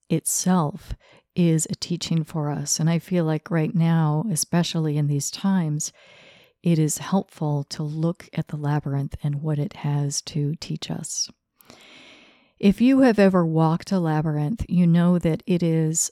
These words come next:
a path, a circular path that takes you in and out and back and forth on your way to the center of the labyrinth. And a labyrinth is different from a maze.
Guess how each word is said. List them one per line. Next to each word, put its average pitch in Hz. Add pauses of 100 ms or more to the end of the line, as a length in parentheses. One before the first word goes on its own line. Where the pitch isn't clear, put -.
a 160
path, 160
a 160
circular 185
path 151 (460)
that 175
takes -
you 175
in 196
and 180
out 165
and 151
back 165
and 170
forth 160 (580)
on 175
your 180
way 165
to -
the 160
center 185
of 175
the 165
labyrinth. 151 (640)
And 185
a 180
labyrinth 233 (100)
is 185
different 190
from 165
a 156
maze. 156